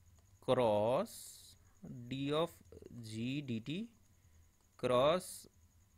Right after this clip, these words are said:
H vector, প্লাস হচ্ছে তোমার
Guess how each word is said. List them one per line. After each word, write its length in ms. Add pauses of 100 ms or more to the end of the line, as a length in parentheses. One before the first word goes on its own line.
H 300 (120)
vector, 400 (1200)
প্লাস 420 (420)
হচ্ছে 460 (280)
তোমার 360